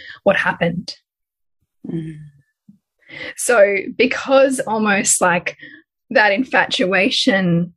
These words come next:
Speaker 1: that you perhaps weren't aware of becomes dangerous to your own selfhood,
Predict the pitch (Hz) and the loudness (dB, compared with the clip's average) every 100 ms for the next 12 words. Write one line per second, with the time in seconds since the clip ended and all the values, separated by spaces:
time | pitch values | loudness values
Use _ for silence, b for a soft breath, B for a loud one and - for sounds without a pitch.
0 | _ _ _ _ _ _ _ - 196 180 | _ _ _ _ _ _ _ 0 0 0
1 | - - 254 208 190 - 175 160 175 196 | -2 0 0 2 0 2 0 0 -2 0
2 | 247 240 165 156 170 - - _ _ - | 2 2 0 -4 -8 -10 -20 _ _ -2
3 | 185 - - 208 185 185 185 - - B | 0 0 0 2 2 2 0 -2 -6 B
4 | B B 202 - 190 208 220 233 190 185 | B B -2 2 2 0 0 2 4 2
5 | - - 208 190 180 185 190 190 202 190 | -2 -2 2 6 6 4 0 0 2 2
6 | 170 - - - 208 269 - - - 160 | 2 2 0 2 2 2 -4 -6 2 2
7 | 151 233 | 2 -2